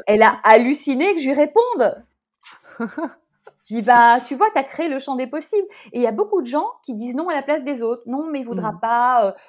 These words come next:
Speaker 1: ou qui se disent non à eux. Non, mais j'ai pas le droit. Ou bien, je suis pas assez bien, je suis pas ceci, je suis pas cela.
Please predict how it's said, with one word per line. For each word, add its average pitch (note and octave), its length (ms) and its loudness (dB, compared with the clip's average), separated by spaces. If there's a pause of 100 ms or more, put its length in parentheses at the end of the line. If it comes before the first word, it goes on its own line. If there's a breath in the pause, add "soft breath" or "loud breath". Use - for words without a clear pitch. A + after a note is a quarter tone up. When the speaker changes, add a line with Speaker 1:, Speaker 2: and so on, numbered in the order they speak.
(120)
Speaker 1:
ou B3+ 200 -8
qui - 180 -16
se C4 100 -10
disent A3+ 220 -10
non D4+ 160 -2
à D4+ 160 0
eux. B3 100 -2
Non, B3 140 -10
mais A#3+ 80 -8
j'ai A3 160 -8
pas G#3+ 140 -4
le G#3 40 -8
droit. A#3 420 2 (280 loud breath)
Ou G3 60 -14
bien, G#3+ 200 -8
je A3+ 60 -18
suis - 100 -20
pas E3 140 -8
assez G#3 240 -8
bien, B3 300 -8
je B3+ 80 -12
suis - 40 -20
pas G#3 80 -10
ceci, B3 320 -16
je B3 60 -18
suis G#3+ 80 -20
pas A3 120 -8
cela. G#3+ 300 -8